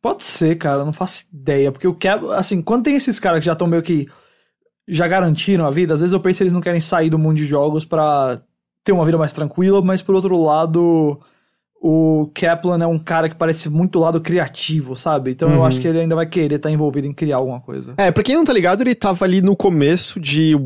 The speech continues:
Speaker 2: é, World of Warcraft, depois disso ele foi pro Titan, que foi o jogo que nu-, é Titan, né, que chamava?
Speaker 1: Titan, era.
Speaker 2: É, que é o M M O que nunca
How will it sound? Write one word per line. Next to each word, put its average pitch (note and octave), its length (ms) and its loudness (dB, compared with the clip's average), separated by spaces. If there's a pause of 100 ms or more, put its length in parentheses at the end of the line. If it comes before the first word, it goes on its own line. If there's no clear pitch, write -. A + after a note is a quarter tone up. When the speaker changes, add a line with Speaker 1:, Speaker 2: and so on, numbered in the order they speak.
(160)
Speaker 2:
é, A2+ 300 2
World A#2 320 2
of G2+ 160 -2
Warcraft, F3+ 680 0
depois C3+ 540 0
disso B2+ 380 0
ele A#2+ 240 2
foi A#2+ 280 0
pro A2 920 0
Titan, A3 460 0
que - 120 -6
foi A#2 180 0
o G#2+ 40 2
jogo A2 240 0
que - 120 -10
nu-, A2 200 0
é A2+ 60 -4
Titan, G3+ 320 -2
né, D3 120 0
que - 80 -6
chamava? A#2+ 460 -2
Speaker 1:
Titan, A#2+ 400 -2
era. - 280 -8
Speaker 2:
É, A2 220 2
que - 120 -4
é B2+ 40 2
o B2 200 4
M B2 140 2
M A#2 200 2
O A2 180 2
que - 180 -6
nunca A2+ 560 0